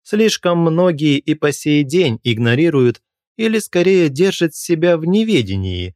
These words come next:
относительно всего этого вопроса. Даже такой известный врач, как доктор Браун Секкарт, с усмешкой относится к адическим и другим тонким силам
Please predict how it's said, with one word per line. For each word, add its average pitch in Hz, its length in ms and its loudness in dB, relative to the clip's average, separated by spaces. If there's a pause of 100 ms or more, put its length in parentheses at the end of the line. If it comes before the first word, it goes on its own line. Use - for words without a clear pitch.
(140)
относительно 147 760 0
всего 123 540 0
этого 104 420 -4
вопроса. 92 580 -10 (760)
Даже 196 300 2
такой 175 420 2
известный 151 580 0
врач, 151 300 0
как 120 240 -2
доктор 139 360 0
Браун 127 420 0
Секкарт, - 680 -4 (160)
с - 140 -10
усмешкой 180 640 -2
относится 123 760 -4
к - 160 -16
адическим 127 760 -6 (240)
и 220 120 0
другим 185 520 0
тонким 147 420 0
силам 110 500 -6